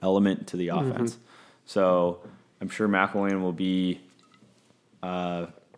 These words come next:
Speaker 1: I, yeah, I, I also expect him to be the starter, but I haven't seen him nearly as much as you guys have.
Speaker 2: Yeah, it,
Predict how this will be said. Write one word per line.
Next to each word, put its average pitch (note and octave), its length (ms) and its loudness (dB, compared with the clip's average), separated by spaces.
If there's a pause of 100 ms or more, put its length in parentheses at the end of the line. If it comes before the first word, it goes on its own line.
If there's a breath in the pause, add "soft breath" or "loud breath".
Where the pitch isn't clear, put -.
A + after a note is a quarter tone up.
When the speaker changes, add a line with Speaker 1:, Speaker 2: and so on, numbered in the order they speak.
(200)
Speaker 1:
I, A#2+ 80 4
yeah, C3+ 240 8
I, G#2 220 4
I A#2 220 4
also A#2+ 320 2
expect F2 340 -4
him E2+ 180 -2
to E2+ 300 -4 (140)
be F#2 100 -4
the F2+ 80 -2
starter, E2+ 260 -2
but F2+ 140 0
I G#2 60 6
haven't A2+ 200 4
seen F#2 160 0
him F2 120 0
nearly F2 260 -2
as E2 100 -8
much F2 180 -8
as E2 120 -10
you E2+ 80 -8
guys G1+ 240 -4
have. G1+ 140 -2
Speaker 2:
Yeah, D3+ 280 -4
it, F3 60 2